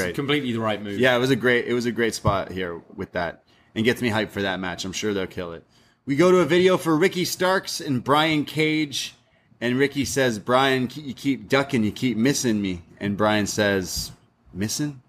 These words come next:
Speaker 1: or running?" "Next week, the spotlight's on me," says Ricky Starks, "on Dynamite.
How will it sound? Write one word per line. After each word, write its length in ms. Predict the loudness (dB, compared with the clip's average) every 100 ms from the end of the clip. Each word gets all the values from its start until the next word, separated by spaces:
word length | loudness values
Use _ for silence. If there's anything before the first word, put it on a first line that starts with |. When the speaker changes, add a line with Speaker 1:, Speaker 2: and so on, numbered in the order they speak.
| -12
Speaker 1:
or 120 | -12
running?" 520 | -6 -2 -2 -2 -8 -16 _ -20 _ _ -2
"Next 320 | 0 -2 0
week, 260 | 0 0
the 80 | -4
spotlight's 800 | -6 0 2 4 4 4 4 2
on 240 | 4 4 6
me," 260 | 6 4 4
says 300 | 2 0 0
Ricky 260 | -2 -2
Starks, 480 | -4 2 2 2 0
"on 280 | 4 4 4
Dynamite. 720 | 4 4 4 2 0 -2